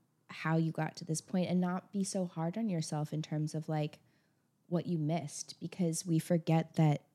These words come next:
we forget about everything we were working on in those times, you know, like, going through those heartbreaks or chasing different opportunities. And maybe they're not the opportunities that we want now, but at that time, they were really important.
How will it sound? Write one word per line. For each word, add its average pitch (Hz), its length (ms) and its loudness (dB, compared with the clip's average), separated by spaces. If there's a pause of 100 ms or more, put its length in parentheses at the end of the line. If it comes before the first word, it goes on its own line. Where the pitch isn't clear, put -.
(140)
we 185 80 8
forget 185 340 6
about 160 260 4
everything 170 400 2
we 156 120 6
were 151 100 4
working 175 400 0
on - 200 -2
in 170 120 -2
those 165 240 -2
times, - 680 -6
you 170 100 2
know, 156 300 6
like, 156 240 2 (140)
going 185 280 8
through 160 140 0
those - 220 -2
heartbreaks - 540 -2
or 156 200 4 (420)
chasing 202 420 6
different 143 340 2
opportunities. - 800 -2
And 165 100 4
maybe 180 220 8
they're 170 160 6
not 160 200 0
the - 120 -8
opportunities 160 720 2
that 175 140 -2
we 165 120 2
want 147 240 0
now, 170 200 6
but 170 200 0
at 180 140 2
that 175 200 0
time, 196 280 4
they 156 120 4
were 147 120 4
really 160 280 6
important. - 560 0